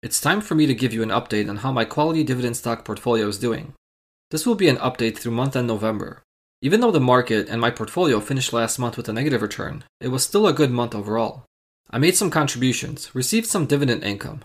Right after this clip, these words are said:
and most importantly, the portfolio is growing. Before we jump in though, I'd like to give you some context on the portfolio, in case you are not familiar with my goals or investing approach. I started this portfolio on September first, two thousand twenty,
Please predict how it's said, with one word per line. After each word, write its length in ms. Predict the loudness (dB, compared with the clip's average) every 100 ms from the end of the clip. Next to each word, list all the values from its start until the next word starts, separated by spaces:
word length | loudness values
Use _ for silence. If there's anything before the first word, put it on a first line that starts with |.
| -10
and 140 | -2
most 240 | 0 0 -2
importantly, 540 | 0 2 2 0 -4
the 100 | -6
portfolio 480 | -4 -4 0 2 2
is 120 | 0
growing. 400 | -2 -2 -2 -8 -18 _ _ _ -8
Before 220 | 2 4
we 100 | 4
jump 240 | 2 2
in 140 | 2 2
though, 300 | -2 -6 -14 -6
I'd 160 | 0
like 140 | 0 0
to 80 | -2
give 160 | -2
you 80 | -2
some 180 | -2 -2
context 560 | -2 -2 -2 -4 -4
on 120 | -6 -6
the 60 |
portfolio, 600 | -6 -8 -2 0 0 -6 -14 _ _
in 100 | -6
case 260 | 2 2 4
you 120 | 4
are 40 | 4
not 220 | 2 0
familiar 320 | 0 4 2
with 140 | 2
my 100 | -2
goals 460 | -2 2 2 2 0
or 100 | 0
investing 380 | 2 0 -2 -8
approach. 460 | -6 -6 -6 -10 -20 _ _ _ -10
I 40 | -6
started 360 | 4 4 4
this 120 | 0 -2
portfolio 520 | -2 -2 2 2 2
on 100 | 0
September 460 | -4 -4 0 0
first, 320 | 0 2 0 0
two 60 |
thousand 340 | -2 -2 -2 -8
twenty, 420 | -6 -6 -8